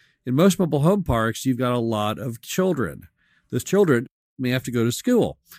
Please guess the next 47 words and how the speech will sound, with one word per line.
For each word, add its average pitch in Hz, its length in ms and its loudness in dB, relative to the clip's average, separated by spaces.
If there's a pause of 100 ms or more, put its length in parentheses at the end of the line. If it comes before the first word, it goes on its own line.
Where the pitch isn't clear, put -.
(380)
So - 180 0
as 165 140 4
a 165 60 6
result, 180 340 4
when 165 100 -2
you 151 100 0
go 160 140 4
to 147 80 -2
school, 147 680 0 (320)
they're 160 120 4
going 175 200 6
to 160 60 4
be 147 100 4
spending 147 840 2 (460)
five 170 600 4
to 143 160 -4
eight 143 200 2
thousand 139 380 0
dollars 123 420 -2 (100)
per 135 160 0
year 127 300 2
per 113 220 -4
kid 120 680 -2 (680)
in 127 440 -2 (180)
school 208 380 4
costs. 90 580 -4 (720)
And 120 560 -4
what 139 160 0
does 123 180 2
it 117 60 -2
mean? 139 320 0
It 110 100 -2
means 147 300 2
that 120 180 -4 (380)
person 165 460 0
who's 127 160 2
paying 127 260 0
three 160 220 -2
hundred 143 180 0
and 123 100 -6
fifty 139 380 -2
in 107 100 -4
tax, 147 460 -4
who 135 80 -2
has 117 220 -2
two 117 200 -6
kids, 127 480 -4